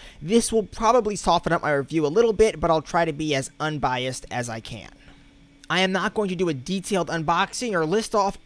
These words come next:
all the specs, because I think y-, you can find that easily elsewhere. I want to focus on the printer's strong and weak points and whether it's right for you.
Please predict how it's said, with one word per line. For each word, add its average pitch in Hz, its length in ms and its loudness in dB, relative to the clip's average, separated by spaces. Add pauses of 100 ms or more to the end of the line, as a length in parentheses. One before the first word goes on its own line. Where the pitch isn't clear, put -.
all 226 220 4
the 170 100 -2
specs, - 440 -6
because 170 220 -2
I 170 80 0
think 240 300 -2
y-, 165 160 -14
you 151 240 -4
can 180 160 -4
find 170 340 -2
that 156 220 -4 (340)
easily 226 560 0
elsewhere. 120 480 -6 (320)
I 175 120 0
want 240 160 2
to 220 80 0
focus 196 340 0
on 175 80 0
the 156 60 -2
printer's 156 360 -4
strong 202 560 -4
and 196 280 -2
weak 165 200 -2
points 147 380 -6
and 139 100 -4
whether 156 220 2
it's 135 180 -4
right 127 360 -6
for 123 240 -6
you. 120 400 -2